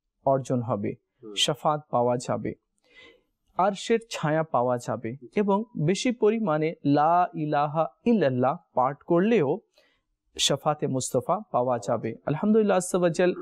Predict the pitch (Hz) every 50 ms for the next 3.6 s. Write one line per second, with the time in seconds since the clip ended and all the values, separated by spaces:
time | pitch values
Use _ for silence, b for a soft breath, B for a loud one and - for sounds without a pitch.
0 | B B B B B B _ - 180 180 - 233 233 226 - - - 165 175 202
1 | 220 233 226 - 190 185 175 175 175 247 - _ - 156 170 170 175 175 180 180
2 | - _ _ _ _ _ _ _ _ 147 131 135 151 165 196 208 170 147 127 127
3 | 131 131 127 123 127 127 - - - 131 123